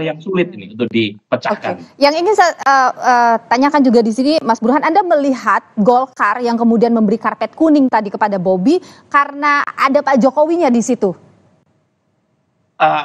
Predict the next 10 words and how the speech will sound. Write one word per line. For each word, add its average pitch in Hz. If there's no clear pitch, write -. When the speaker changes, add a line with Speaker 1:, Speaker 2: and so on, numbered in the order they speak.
Speaker 1:
kalau, 165
kalau 170
itu 170
kan 202
spekulatif 147
ya. 113
Bisa 123
saja 131
orang 131
mengaitkan 107